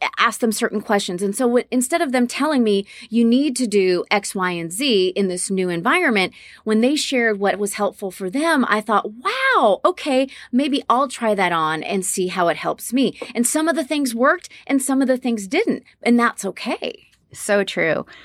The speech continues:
Speaker 2: I have this great chart, and it kind of breaks down the difference between experience sharing and advice giving, and I love it. So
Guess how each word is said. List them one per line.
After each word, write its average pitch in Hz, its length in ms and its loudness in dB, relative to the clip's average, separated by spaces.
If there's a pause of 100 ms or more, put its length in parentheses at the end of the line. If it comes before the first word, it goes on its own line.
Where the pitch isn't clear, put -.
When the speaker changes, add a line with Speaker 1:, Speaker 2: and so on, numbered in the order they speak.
(320)
Speaker 2:
I 262 60 -2
have 330 220 2
this 453 200 2
great 202 340 0
chart, 180 480 2
and 208 140 4
it 190 160 2
kind 220 200 2
of 320 180 0
breaks 214 280 -2
down 190 180 0
the 208 60 0
difference 190 480 0
between 185 500 0
experience 185 640 0
sharing 208 300 0
and 180 80 0
advice 175 380 -2
giving, 233 400 2
and 202 200 -2
I 196 140 0
love 180 300 0
it. 170 180 -4
So 208 240 2